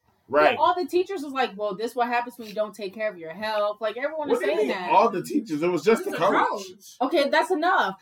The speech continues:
Speaker 2: The coach, the, uh, the first years, they were all saying the same thing.
Speaker 1: No, when he hit
Speaker 2: Yes.
Speaker 1: them up the fir-, the first year was like,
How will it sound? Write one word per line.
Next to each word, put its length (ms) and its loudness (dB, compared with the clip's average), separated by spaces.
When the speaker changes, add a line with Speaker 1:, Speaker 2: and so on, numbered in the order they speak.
Speaker 2:
The 120 2
coach, 580 4
the, 200 4
uh, 480 8
the 140 -2
first 380 0
years, 240 -4
they 100 -4
were 120 -6
all 120 -4
saying 260 -6
the 60 -6
same 280 -4
thing. 800 -10
Speaker 1:
No, 580 2
when 220 4
he 100 2
hit 160 0
Speaker 2:
Yes. 80 -8
Speaker 1:
them 260 2
up 280 2
the 200 0
fir-, 300 2
the 320 0
first 260 0
year 120 -2
was 100 -8
like, 300 0